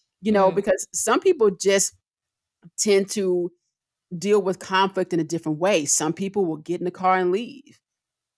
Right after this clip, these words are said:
Speaker 1: and be gone for thirty or forty-five minutes, and then they'll come back and be like, "All right, I can talk now," <laughs> you know? And so
Speaker 2: Mm-hmm.
Speaker 1: it's like
Speaker 2: Mm-hmm.
Speaker 1: dealing with that and understanding what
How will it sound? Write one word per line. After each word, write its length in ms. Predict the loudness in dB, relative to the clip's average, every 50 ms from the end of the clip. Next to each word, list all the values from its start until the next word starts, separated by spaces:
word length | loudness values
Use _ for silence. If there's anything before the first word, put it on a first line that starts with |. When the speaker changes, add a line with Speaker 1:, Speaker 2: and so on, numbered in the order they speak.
| _ -4
Speaker 1:
and 400 | -2 0 0 0 2 0 -2 -2 -4 _ -10
be 140 | -8 -8 -4
gone 420 | 0 0 2 4 2 2 0 -2
for 180 | -4 -4 -6 -6
thirty 300 | -6 -6 -6 -4 -4 -4
or 60 | -4
forty-five 520 | -4 -6 -6 -6 -4 0 2 2 2 2 0
minutes, 380 | 0 -2 -2 -2 -4 -6 -8 -10
and 100 | -8 -6
then 80 | -2
they'll 160 | -2 -2 -2
come 260 | -2 0 0 0 0 2
back 320 | 2 2 2 2 0 -4 _ -10
and 140 | -8 -6 -4
be 60 | -2
like, 120 | -4 -2 -2 0
"All 80 | 0
right, 140 | 2 2 0
I 40 | -2
can 100 | -4 -4
talk 220 | -2 -2 -2 -2
now," 160 | -4 -10 -10 -12 _ _
<laughs> 140 | _ _ -10
you 240 | -6 0 0 2 4
know? 260 | 4 6 4 4 4 2 -2 -2 -2
And 140 | -2 -4 0
so 180 | 2 2 4
Speaker 2:
Mm-hmm. 0 |
Speaker 1:
it's 160 | 2 2 0 0
like 220 | 0 0 0 -2
Speaker 2:
Mm-hmm. 140 | -6 -12 -16 -16 -18 -20 _ _ _ _ _ -18 -12 -6
Speaker 1:
dealing 380 | -2 0 2 2 2 2 2 0
with 160 | 0 0 0
that 180 | 0 0 0
and 100 | 0 -2 -2
understanding 1000 | -4 -4 -2 -4 -6 -4 -2 0 0 0 0 0 0 0 0 0 0 -2 -4 -8 _ _ _ _ _ _ _ _ _
what 420 | -10 -6 -2 2 2 4 4 2